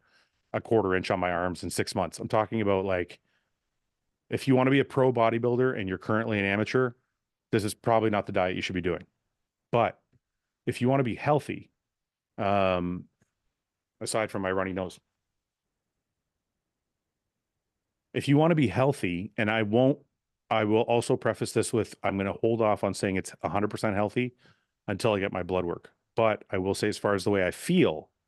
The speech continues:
I feel incredible. I have never, ever felt this productive.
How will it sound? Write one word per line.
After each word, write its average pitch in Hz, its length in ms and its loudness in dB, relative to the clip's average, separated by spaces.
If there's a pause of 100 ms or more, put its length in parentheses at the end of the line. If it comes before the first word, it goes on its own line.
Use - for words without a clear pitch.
(1080)
I - 60 -6
feel 131 180 2
incredible. 92 500 -2 (540)
I 107 120 2
have 101 120 0
never, 113 640 2 (880)
ever 101 460 0 (520)
felt - 400 -4
this 101 280 0
productive. 95 640 -4